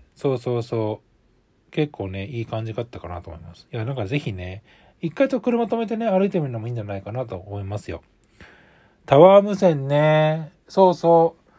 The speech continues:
俺ね、そう思ったんですよ。今日空港に行くなんてね、全然考えてなかったんで、あの、僕短波ラジオ持ってるんですよ、一応。なんか中華製のね。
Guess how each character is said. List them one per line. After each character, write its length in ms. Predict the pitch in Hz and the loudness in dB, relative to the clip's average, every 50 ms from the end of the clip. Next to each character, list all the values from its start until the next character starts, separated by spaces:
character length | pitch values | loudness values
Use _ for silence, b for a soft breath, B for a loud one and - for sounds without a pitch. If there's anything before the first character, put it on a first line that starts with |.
| b b b b b | b b b b b
俺 160 | 127 123 123 | -6 -4 -2
ね、 340 | 131 135 135 135 131 127 123 123 | 0 2 2 2 2 2 0 -2
そ 140 | - 156 | -4 -4
う 40 | 139 | -2
思 160 | 131 196 277 | -2 -2 -2
っ 20 | 285 | 0
た 160 | - 185 156 | 0 0 0
ん 40 | 135 | 0
で 40 | 117 | -2
す 120 | 120 143 | -2 -2
よ。 360 | 127 120 117 113 104 104 - - _ - | 0 0 0 0 -2 -6 -10 -16 _ -2
今 180 | 233 208 170 170 | 0 0 0 0
日 60 | 175 _ _ - | -4 _ _ -12
空 240 | - - 262 269 240 | -6 -4 -2 -2 -2
港 260 | - 262 254 254 240 | -2 0 0 0 0
に 140 | 233 240 240 | -2 -4 -8
行 80 | 233 | -8
く 80 | 202 240 | -6 -2
な 100 | 220 175 | -2 -2
ん 80 | 131 113 | -2 -4
て 80 | 113 | -6
ね、 200 | 117 143 151 147 | -6 -4 -4 -2
全 180 | 139 170 190 202 | -2 -2 -2 -2
然 100 | 220 214 | -4 -6
考 120 | 202 220 220 | -6 -4 -4
え 80 | 220 214 | -4 -4
て 80 | 208 | -2
な 80 | 202 208 | -2 -2
か 80 | 196 | -2
っ 40 | 160 | -2
た 180 | - - 127 117 | -4 -4 -8 -8
ん 100 | 113 117 | -6 -6
で、 420 | 127 135 143 135 127 101 87 - b b b b b b b b b b - | -4 -2 -2 -2 -2 -4 -6 -10 b b b b b b b b b b -12
あ 140 | 135 127 | -10 -8
の、 600 | 123 117 113 110 110 110 107 104 104 101 98 92 _ _ _ _ _ _ _ _ _ _ b b b b b b b b b b | -8 -8 -8 -8 -8 -8 -8 -8 -10 -10 -12 -14 _ _ _ _ _ _ _ _ _ _ b b b b b b b b b b
僕 200 | - 175 156 - | -6 -6 -4 -2
短 240 | - 226 269 302 294 | 0 2 2 2 4
波 120 | 302 320 | 6 6
ラ 140 | 311 302 294 | 6 6 6
ジ 100 | 214 175 | 4 2
オ 80 | 147 131 | 0 0
持 100 | 143 151 | 0 -2
っ 60 | 147 | -4
て 180 | - - - | -6 -8 -10
る 80 | 110 95 | -8 -8
ん 0 | |
で 40 | 90 87 | -10 -12
す 100 | - 90 | -14 -14
よ、 60 | 85 | -14
一 220 | 87 - - - 90 | -14 -16 -16 -16 -14
応。 200 | 85 76 71 - _ _ _ | -14 -14 -16 -20 _ _ _
な 80 | - 127 | -12 -12
ん 20 | |
か 100 | - 104 | -12 -10
中 200 | - - 147 143 | -6 -4 -4 -2
華 140 | 131 135 131 | -2 -2 -4
製 220 | 120 - 127 123 | -4 -4 -4 -4
の 100 | 117 120 | -4 -4
ね。 240 | 123 165 208 254 269 | -2 -2 -2 -4 -6